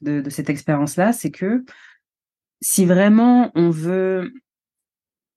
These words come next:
si je, je parle vraiment dans le domaine du service, hein, de l'accompagnement, si vraiment on veut servir, en fait, son client et qu'on veut vraiment le, le transformer, en réalité, juste une seule prestation, c'est pas suffisant. Une seule prestation,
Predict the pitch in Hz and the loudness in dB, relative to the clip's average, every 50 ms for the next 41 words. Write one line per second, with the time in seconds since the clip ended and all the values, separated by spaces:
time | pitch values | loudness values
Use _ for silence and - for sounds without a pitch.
0 | _ _ _ - - - 185 175 - - - - - - 185 175 170 180 185 196 | _ _ _ -12 -8 -8 -8 -8 -8 -12 -14 -10 -4 -2 0 0 2 2 2 2
1 | 202 185 180 165 160 165 165 175 180 170 156 151 - - 156 156 156 156 151 - | 4 4 4 2 2 2 2 2 0 0 -2 -4 -8 -8 -10 -10 -10 -10 -6 -4
2 | 151 147 147 139 143 143 151 143 151 151 143 139 - - - - 175 160 170 180 | -4 -4 -2 -4 -4 -4 -4 -4 -4 -4 -6 -6 -8 -10 -10 -8 -6 -2 0 2
3 | 208 240 214 165 160 156 - 175 160 156 151 160 170 151 151 151 151 156 151 - | 4 4 4 4 2 2 0 0 -2 -2 0 -2 -2 0 0 -2 -2 -4 -4 -4
4 | - 151 143 - - 156 160 160 175 190 185 - - - - - _ _ - 160 | -4 -4 -4 -4 -2 0 0 0 0 -2 -4 -8 -20 -20 -20 -20 _ _ -4 -2
5 | 156 - 165 160 151 165 165 156 156 170 180 196 190 170 143 - - 156 151 147 | 0 2 2 2 4 2 2 2 2 2 2 4 2 2 0 0 0 -2 -2 -2
6 | - - 160 156 - - 151 147 151 156 156 165 180 254 254 _ _ _ _ _ | -4 -6 -6 -6 -4 -4 -2 0 0 2 2 2 0 -2 -4 _ _ _ _ _
7 | _ _ - 160 160 170 165 160 175 180 180 214 220 220 196 180 233 247 - - | _ _ 0 0 2 2 2 2 2 0 0 0 -2 0 0 -2 -4 -4 -4 -4
8 | 202 196 - 185 185 - 180 - - 170 165 - - 202 208 208 - 165 - 165 | -6 -4 -4 -6 -6 -6 -6 -4 -4 -4 -4 0 0 0 0 0 0 -2 -2 -2
9 | 160 - 156 151 160 147 135 - - - _ _ _ _ _ _ _ _ _ _ | -4 -4 -6 -4 -4 -4 -6 -6 -8 -10 _ _ _ _ _ _ _ _ _ _
10 | _ _ _ _ _ - 185 180 - 202 190 190 - 190 190 - - 185 - - | _ _ _ _ _ 2 2 4 4 2 2 2 0 -2 0 2 0 0 0 0
11 | - 220 233 233 - - | 0 2 2 2 2 0